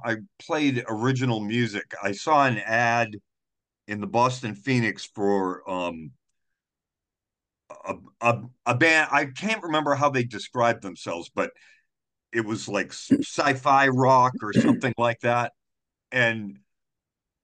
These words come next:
I, you know, I just took a flyer. I said, "You know, I don't care. I gotta get out of this place." So I went and tried out for the, a group called the Malls.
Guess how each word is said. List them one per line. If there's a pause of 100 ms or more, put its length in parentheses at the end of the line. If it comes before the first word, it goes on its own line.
(440)
I, (100)
you
know, (320)
I
just
took
a
flyer.
I
said,
"You
know, (760)
I
don't
care.
I
gotta
get
out
of
this
place."
So (380)
I
went
and
tried
out
for
the, (100)
a
group
called
the
Malls.